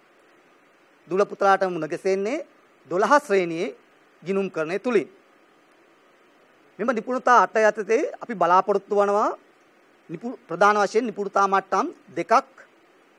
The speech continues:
ළඟා කරගන්න. ඒ අනුව පළමු නිපුණතා මට්ටම වන්නේ ලාභ අරමුණු කර නුගත් සංවිධානයක ගිණුම්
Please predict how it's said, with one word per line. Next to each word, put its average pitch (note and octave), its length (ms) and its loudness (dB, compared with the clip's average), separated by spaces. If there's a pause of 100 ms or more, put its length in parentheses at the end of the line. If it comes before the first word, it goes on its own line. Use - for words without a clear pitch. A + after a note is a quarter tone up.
(640)
ළඟා F#3 260 0
කරගන්න. F#3 520 0 (1040)
ඒ G#3 140 4
අනුව A3+ 160 2 (600)
පළමු G3+ 300 2
නිපුණතා A3+ 440 0
මට්ටම G3 340 -2
වන්නේ D#3 360 -6 (320)
ලාභ F#3+ 400 6 (220)
අරමුණු A3 340 0
කර G#3+ 100 4 (120)
නුගත් G3 240 2 (120)
සංවිධානයක F#3 720 -2 (460)
ගිණුම් B3 240 -4